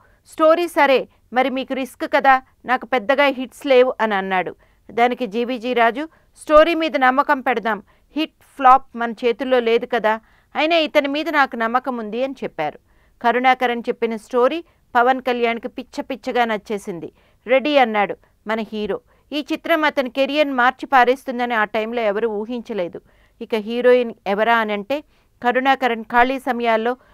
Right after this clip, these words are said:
పెయింటర్గా పనిచేసుకుంటూ డబ్బులు సంపాదించేవాడు. అలా అతను కీర్తిరెడ్డి అనే అమ్మాయి బొమ్మ వేశాడు. ఆ పోస్ట్ కార్డ్ పెయింటింగ్ని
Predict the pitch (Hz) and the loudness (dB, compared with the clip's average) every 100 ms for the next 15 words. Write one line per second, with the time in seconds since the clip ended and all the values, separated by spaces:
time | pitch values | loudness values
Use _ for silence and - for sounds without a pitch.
0 | _ - 277 294 285 277 262 247 247 247 | _ 0 0 0 -2 0 2 2 2 0
1 | 277 247 - 240 226 208 196 233 - 226 | -2 -6 -6 -10 -2 -2 0 -4 -6 -6
2 | 220 214 202 196 180 165 139 - _ _ | -2 -4 -4 -8 -6 -6 -8 -14 _ _
3 | - 214 220 208 226 220 - 262 - 294 | -2 2 2 2 -2 -6 -8 -8 -6 0
4 | 262 196 247 233 220 180 226 202 196 214 | 2 2 2 0 -2 -4 -4 0 0 0
5 | 226 202 202 175 170 - _ _ _ _ | 0 -2 -2 -6 -6 -12 _ _ _ _
6 | - 240 - 269 285 - 285 214 254 247 | 2 2 4 0 0 0 2 2 0 0
7 | 247 262 240 | -4 -6 -6